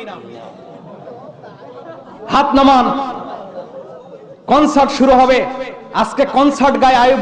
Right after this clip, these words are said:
বাচ্চু, দুঃখ হয়। আয়ুব বাচ্চুর কনসার্ট যদি না হও রে আমারে,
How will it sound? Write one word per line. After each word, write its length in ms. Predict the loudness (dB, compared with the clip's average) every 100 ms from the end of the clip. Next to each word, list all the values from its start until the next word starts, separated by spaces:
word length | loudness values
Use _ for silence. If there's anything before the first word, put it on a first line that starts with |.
| 2
বাচ্চু, 380 | 0 0 0
দুঃখ 340 | 0 0 -2 2 4
হয়। 260 | 6 4 0 -4 -10 -14 -18 -20 -20 -20 -20 -20 -20 -20 -20 -20 -20 _ _ _ _ _ _ -6
আয়ুব 280 | 0 2 2
বাচ্চুর 400 | 2 0 0 0
কনসার্ট 560 | 2 0 2 2 2 0 -10 -12 -14 -12 -2
যদি 180 | 0 2
না 280 | 4 4
হও 400 | 4 4 4 4
রে 220 | 6 4 4
আমারে, 720 | 4 4 4 6 6 6